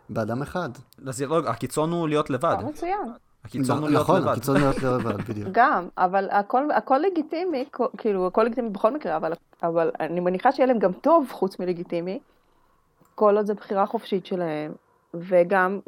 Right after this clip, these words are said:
Speaker 3: לא נכפית על האדם שאיתם. כל עוד זה קורה, אז זה כל כך לא, לא רלוונטי. זה לא
Speaker 1: Mhm.
Speaker 3: רלוונטי מה אני
Speaker 1: כן.
Speaker 3: מעדיפה.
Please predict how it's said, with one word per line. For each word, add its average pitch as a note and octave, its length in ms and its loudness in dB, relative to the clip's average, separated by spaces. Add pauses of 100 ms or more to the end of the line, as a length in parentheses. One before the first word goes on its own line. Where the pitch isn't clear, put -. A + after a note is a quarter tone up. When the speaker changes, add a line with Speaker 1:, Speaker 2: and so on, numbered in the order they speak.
Speaker 3:
לא F#3+ 240 2
נכפית G3 460 2
על F3 80 0
האדם F#3 380 0
שאיתם. A#3+ 640 -4 (580)
כל C#4+ 200 4
עוד G4 100 2
זה F4+ 80 -4
קורה, G3+ 360 2
אז F3 180 0
זה G3 80 -2 (340)
כל A#3+ 180 -2
כך - 220 2
לא, F4+ 80 4 (160)
לא B3 180 4
רלוונטי. B3 560 0 (520)
זה F#3 60 2
לא - 80 6
Speaker 1:
Mhm. D4 40 6
Speaker 3:
רלוונטי F4+ 360 2
מה F#3 100 0
אני F#3 120 0
Speaker 1:
כן. F3+ 60 -2
Speaker 3:
מעדיפה. D#3+ 420 -2